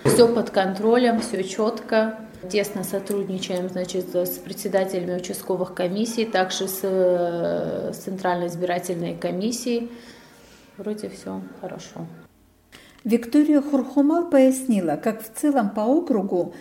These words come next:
Speaker 2: соблюдается режим карантина. Ее дополнил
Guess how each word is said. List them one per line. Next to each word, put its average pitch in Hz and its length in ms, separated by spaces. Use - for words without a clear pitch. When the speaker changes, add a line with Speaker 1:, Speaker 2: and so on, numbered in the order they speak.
Speaker 2:
соблюдается 233 800
режим 196 380
карантина. 220 840
Ее 220 280
дополнил 220 680